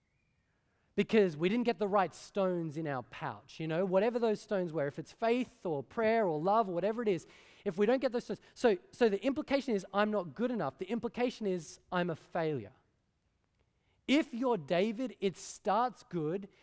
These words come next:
but it will result in you being a failure, and that will crush you. It moves to a works-based faith where my goodness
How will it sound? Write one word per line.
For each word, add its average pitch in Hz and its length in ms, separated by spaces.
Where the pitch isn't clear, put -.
but 190 140
it 190 180
will 240 380
result 208 480
in 185 160
you 180 340
being 185 320
a 151 60
failure, 156 640
and 151 200
that 185 200
will 185 120
crush - 520
you. 101 80
It 202 100
moves 196 420
to 196 120
a 170 60
works-based 185 840
faith 131 300
where 160 180
my 208 460
goodness 196 1000